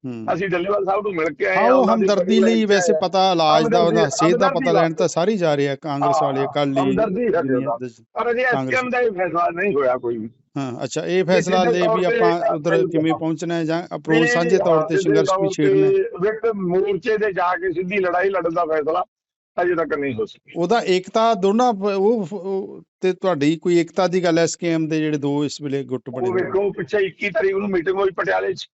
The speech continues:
Speaker 2: ਉਹਨਾਂ ਨੇ
Speaker 1: ਜੀ।
Speaker 2: ਚਿੱਠੀ ਭੇਜੀ ਪੰਧੇਰ ਸਾਹਿਬ ਦੇ ਇਕੱਲੇ ਦੇ ਦਸਤਖਤਾਂ ਥੱਲੇ।
Speaker 1: ਹਾਂ, ਹਾਂ।
Speaker 2: ਉਹਦੇ ਵਿੱਚ ਪੰਧੇਰ ਸਾਹਿਬ ਹੋਰਾਂ ਵੱਲੋਂ ਪੰਜ ਮੈਂਬਰ ਸ਼ਾਮਲ ਹੋਏ ਨੇ, ਜਿਹੜੀਆਂ ਉਹਨਾਂ ਦੇ ਨਾਲ ਹੋਰ ਜਥੇਬੰਦੀਆਂ ਨੇ।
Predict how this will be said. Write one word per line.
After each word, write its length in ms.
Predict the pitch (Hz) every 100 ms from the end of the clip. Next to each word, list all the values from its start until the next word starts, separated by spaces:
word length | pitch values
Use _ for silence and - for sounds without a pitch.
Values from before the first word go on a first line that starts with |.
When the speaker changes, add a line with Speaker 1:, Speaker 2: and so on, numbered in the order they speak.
| _
Speaker 2:
ਉਹਨਾਂ 260 | - 170 185
ਨੇ 60 |
Speaker 1:
ਜੀ। 120 | 170 151
Speaker 2:
ਚਿੱਠੀ 160 | 160
ਭੇਜੀ 400 | 202 175 160 180
ਪੰਧੇਰ 400 | 170 196 185 156
ਸਾਹਿਬ 220 | 151 170
ਦੇ 80 | 175
ਇਕੱਲੇ 320 | 190 175 175
ਦੇ 140 | 180 185
ਦਸਤਖਤਾਂ 400 | 156 - 170 175
ਥੱਲੇ। 280 | 170 180 - _ -
Speaker 1:
ਹਾਂ, 140 | 131
ਹਾਂ। 160 | 107 107 107
Speaker 2:
ਉਹਦੇ 280 | - 202 208
ਵਿੱਚ 540 | 202 170 214 208 202 156 _
ਪੰਧੇਰ 340 | 165 170 156
ਸਾਹਿਬ 240 | 147 185 190
ਹੋਰਾਂ 240 | 185 185
ਵੱਲੋਂ 400 | 185 185 190 196
ਪੰਜ 360 | 185 175 175 175 196 190 190 -
ਮੈਂਬਰ 340 | 175 175 175 151
ਸ਼ਾਮਲ 340 | 160 170 180
ਹੋਏ 160 | 175 175
ਨੇ, 120 | 185
ਜਿਹੜੀਆਂ 280 | 170 175 180
ਉਹਨਾਂ 180 | 185
ਦੇ 80 | 175
ਨਾਲ 160 | 170 156
ਹੋਰ 200 | 156 165
ਜਥੇਬੰਦੀਆਂ 600 | 175 170 180 185 185
ਨੇ। 80 | 175